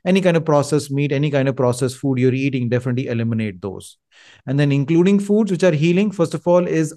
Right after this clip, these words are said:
all these non-starching, colorful vegetables. Each and every vegetable which has a different color to it has these phytonutrients, which are antioxidants for your body,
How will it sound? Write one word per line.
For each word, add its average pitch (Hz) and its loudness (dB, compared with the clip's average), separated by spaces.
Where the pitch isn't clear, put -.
all 151 2
these 156 0
non-starching, 135 0
colorful 127 -2
vegetables. 92 -8
Each 165 0
and 185 6
every 180 6
vegetable 170 4
which 135 -4
has 143 2
a 147 2
different 143 -2
color 143 2
to 156 2
it 151 0
has 139 0
these 131 -2
phytonutrients, 151 0
which 131 -6
are 135 2
antioxidants 147 0
for 139 0
your 127 2
body, 131 0